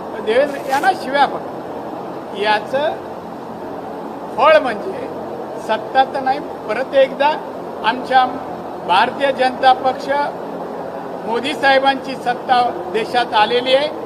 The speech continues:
मी त्यांचं अभिनंदन करतो, अमित शहा यांचं अभिनंदन करतो. तिसऱ्यांदा सत्ता आली तिसऱ्यांदा प-, पंतप्रधान माननीय मोदी साहेब बसणार आहे.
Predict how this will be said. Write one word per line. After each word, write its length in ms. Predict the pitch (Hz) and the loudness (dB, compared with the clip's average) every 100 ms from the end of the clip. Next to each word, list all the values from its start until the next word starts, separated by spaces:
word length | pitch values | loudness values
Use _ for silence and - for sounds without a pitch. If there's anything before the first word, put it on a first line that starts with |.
| - - - | -8 -8 -6
मी 80 | |
त्यांचं 340 | - 254 254 254 | -2 -2 0 2
अभिनंदन 720 | 240 214 254 294 294 294 285 | 4 2 0 0 0 0 -2
करतो, 500 | 285 277 294 285 262 | -2 -2 2 4 6
अमित 200 | 247 262 - | 4 -2 0
शहा 180 | 254 294 | 4 4
यांचं 220 | 294 277 | 2 4
अभिनंदन 600 | 277 262 262 254 254 247 | 4 4 0 -2 -2 -2
करतो. 360 | 240 233 254 214 - - - - - - - - - - - - - | -4 -4 -4 -4 -6 -8 -8 -8 -10 -10 -10 -10 -10 -10 -10 -10 -8
तिसऱ्यांदा 540 | 262 - 302 311 320 | -6 4 4 6 4
सत्ता 380 | 294 262 262 302 | 4 4 2 6
आली 440 | 269 247 233 277 330 - - - - | 8 8 4 -4 -4 -8 -10 -10 -8
तिसऱ्यांदा 520 | 226 247 240 254 247 262 | -8 -6 -2 -2 0 0
प-, 40 | |
पंतप्रधान 920 | 254 226 214 208 - 233 220 247 285 - - - - - | 0 -4 -4 -6 -4 -6 2 4 4 2 -8 -8 -8 -2
माननीय 280 | 208 226 233 | 2 2 2
मोदी 300 | 240 220 220 | -6 -6 -6
साहेब 240 | - 233 220 | -4 -2 -2
बसणार 400 | 202 - 254 | -6 0 2
आहे. 80 | 226 | 2